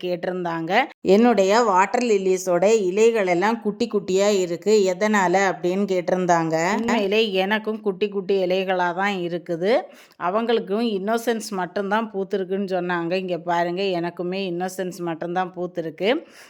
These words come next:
Actually வந்து இன்னோசன்ஸ் மட்டும்தான் பூக்கும் அப்படின்றது கிடையாது.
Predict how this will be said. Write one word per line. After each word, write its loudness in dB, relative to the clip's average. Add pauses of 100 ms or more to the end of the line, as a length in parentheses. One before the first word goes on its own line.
(160)
Actually 2
வந்து 0
இன்னோசன்ஸ் -2
மட்டும்தான் -2
பூக்கும் -2
அப்படின்றது -2
கிடையாது. 0